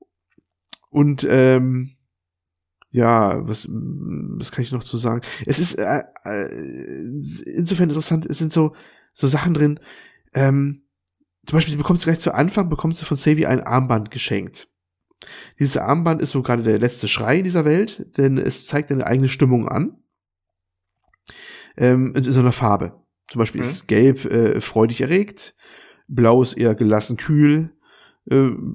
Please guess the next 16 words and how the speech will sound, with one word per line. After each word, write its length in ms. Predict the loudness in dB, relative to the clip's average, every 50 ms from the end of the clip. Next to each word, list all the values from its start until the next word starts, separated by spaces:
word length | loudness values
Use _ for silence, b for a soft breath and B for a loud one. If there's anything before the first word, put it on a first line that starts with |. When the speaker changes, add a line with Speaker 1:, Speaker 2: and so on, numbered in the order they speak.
| -10 -12 -14 -10
Speaker 1:
ne, 420 | -4 0 2 2 2 2 0 -4 -6 -8 -10 -12 -12 -8
und, 260 | -4 -4 -4 -4 -4
und 120 | -4 -6 -4
Rot 260 | 0 2 2 2 2
ist 180 | 2 -2 0 2
wütend, 420 | 4 4 4 2 -4 -10 -10 -16 _ _ _ _ _ _ _ _ _ _ _
ne? 300 | -4 0 0 0 0 -2 -8 _ b b b b b
Da 60 | b -6
gibt's 120 | -6 -2
unterschiedliche 320 | 0 0 0 0 -2 -4 -2
Stärken 460 | 0 2 2 2 2 0 -4 -4 -2
auch, 240 | 0 2 2 2 0
das 100 | -2 -2
Ganze 320 | -2 -2 -2 -2 -2 -2
und 60 | -4
so. 260 | -2 0 0 0 0